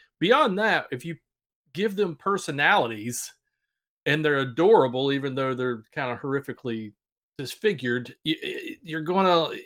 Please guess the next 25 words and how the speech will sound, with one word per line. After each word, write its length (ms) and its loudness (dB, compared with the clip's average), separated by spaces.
you 120 -4
get 180 2
invested, 680 4
and 100 0
it's 140 0
so 240 6
incredible 440 0
about 200 2
that 160 0
movie 200 0
that 180 -4
you 80 -4
got 260 4
invested 480 0
in 60 -4
these 180 -6
C 200 -2
G 220 -2
I 140 0
characters. 640 -2
And 100 4
that's 180 6
a 60 4
testament 600 2
to 560 4